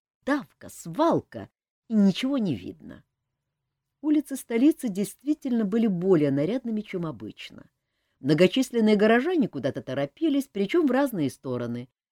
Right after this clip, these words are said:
что вызвало у Ольги ассоциацию с киевским метро — и напрочь отбило желание прогуливаться. — А что сегодня празднуем? — полюбопытствовала Ольга, вертя головой. — День рождения короля, —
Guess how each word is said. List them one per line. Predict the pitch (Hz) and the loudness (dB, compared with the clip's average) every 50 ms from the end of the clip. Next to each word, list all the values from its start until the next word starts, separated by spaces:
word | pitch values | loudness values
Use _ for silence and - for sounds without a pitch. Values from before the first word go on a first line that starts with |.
| _ _ | _ _
что | _ - _ 220 220 | _ -8 _ 0 2
вызвало | 226 302 349 320 - 262 269 247 240 - - | 6 6 6 6 6 4 4 6 4 4 2
у | 208 220 285 359 | 0 0 2 2
Ольги | 381 302 180 147 143 | 0 0 0 0 -2
ассоциацию | - - 170 - - 196 - _ - 277 311 302 _ 269 247 | -2 0 -4 -6 -6 -10 -14 _ 0 0 0 0 _ -8 -10
с | - - | -10 -8
киевским | _ 247 240 220 - - _ 240 214 214 | _ -4 -4 -4 -6 -10 _ -8 -6 -6
метро — | 202 190 _ - 117 104 104 104 _ _ _ _ _ _ _ _ | -6 -8 _ -12 -12 -10 -12 -12 _ _ _ _ _ _ _ _
и | _ 320 330 | _ 4 6
напрочь | 311 277 233 160 117 - - - 113 - - _ | 8 8 8 6 4 2 -4 -12 -12 -14 -14 _
отбило | 147 143 131 147 170 254 277 214 147 | -10 -8 -8 -6 -4 -4 -2 -2 -2
желание | 113 123 120 135 147 160 156 143 | -2 -2 -2 -2 -2 -4 -6 -8
прогуливаться. — | - - 110 92 90 98 92 90 92 90 _ _ _ - - - _ _ _ _ _ _ _ _ _ _ _ _ _ _ _ _ _ _ _ - | -8 -12 -14 -12 -12 -12 -12 -12 -12 -14 _ _ _ -20 -20 -20 _ _ _ _ _ _ _ _ _ _ _ _ _ _ _ _ _ _ _ -16
А | 226 220 | -14 -14
что | - - - - 427 | -14 -14 -8 -8 -8
сегодня | 415 - 349 339 320 269 226 240 233 | -4 -2 0 2 2 4 4 2 0
празднуем? — | _ 202 196 170 156 131 131 165 185 220 254 330 381 _ _ _ _ _ _ _ _ _ _ _ _ _ | _ 0 0 2 0 0 0 -4 -2 -2 -2 -2 -4 _ _ _ _ _ _ _ _ _ _ _ _ _
полюбопытствовала | - 143 139 131 123 135 - - 131 - - _ - 139 117 123 127 135 - _ | -6 -4 -4 -2 -2 -4 -6 -8 -12 -12 -12 _ -14 -10 -6 -4 -4 -6 -6 _
Ольга, | 240 269 294 220 151 139 | -6 -6 -4 -2 -4 -4
вертя | - 123 113 _ - 151 | -4 -6 -10 _ -8 -8
головой. — | 147 139 151 147 143 135 120 104 95 101 - _ _ _ _ _ _ _ _ _ _ _ _ _ _ _ | -6 -6 -6 -6 -6 -8 -10 -10 -12 -12 -14 _ _ _ _ _ _ _ _ _ _ _ _ _ _ _
День | _ 95 104 123 135 131 139 | _ -18 -6 -4 -2 0 2
рождения | 135 143 135 123 120 123 135 123 120 127 127 | 2 0 0 -2 -4 -2 -2 0 0 -2 -4
короля, — | 123 - 143 131 135 135 117 104 82 78 82 | -4 -4 -2 -2 0 0 0 -4 -6 -10 -16